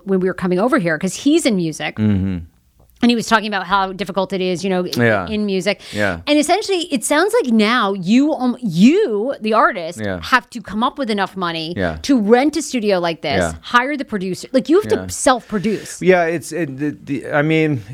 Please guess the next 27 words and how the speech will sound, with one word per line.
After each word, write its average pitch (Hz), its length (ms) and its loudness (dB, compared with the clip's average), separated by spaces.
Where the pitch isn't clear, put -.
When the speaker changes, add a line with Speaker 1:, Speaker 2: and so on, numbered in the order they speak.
Speaker 2:
look, 92 220 -4
it's 107 120 -4
always 160 380 2
different. 127 300 -4
It's 131 80 -10
hard 160 180 0
to 151 60 -8
make 135 220 -6
too 135 100 -6
many 127 160 0
blanket 90 320 -4
statements, 62 400 -8
but 123 640 0
nowadays 131 720 0
in 110 120 -2
music, 110 280 -4
the 110 80 -4
labels 113 420 0
aren't 113 320 -2
really 110 320 4
interested 101 680 -2
until 107 480 0
it's, 92 240 -2
like, 87 240 -4
ninety-five 95 680 -2
percent 55 320 -12
done. 53 300 -12